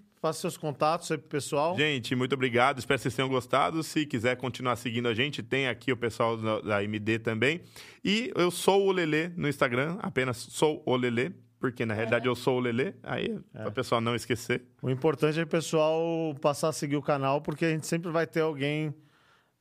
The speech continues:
Speaker 1: da região aqui falando toda semana. A nossa intenção é isso.
Speaker 2: É crescer com a região, todo mundo junto.
Speaker 1: E se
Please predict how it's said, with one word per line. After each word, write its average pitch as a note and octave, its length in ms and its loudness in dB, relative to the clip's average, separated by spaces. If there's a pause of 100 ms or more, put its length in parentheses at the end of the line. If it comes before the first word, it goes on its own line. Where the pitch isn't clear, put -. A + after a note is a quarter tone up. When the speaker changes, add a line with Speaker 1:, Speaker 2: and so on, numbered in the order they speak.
(120)
Speaker 1:
da C3+ 280 2
região C#3 480 0
aqui B2+ 180 -8
falando C#3 400 0
toda C#3+ 220 0
semana. C#3 680 -2
A C3+ 60 -2
nossa D#3 260 0
intenção E3 640 -2 (140)
é D#3+ 160 2
isso. C#3+ 380 -2 (120)
Speaker 2:
É A#2 120 0
crescer B2 420 2
com E3 260 0
a F#3 60 2
região, D#3+ 500 0
todo D#3+ 240 0
mundo D#3 260 0
junto. G#2+ 380 -6 (340)
Speaker 1:
E C3+ 300 -4
se C#3+ 580 0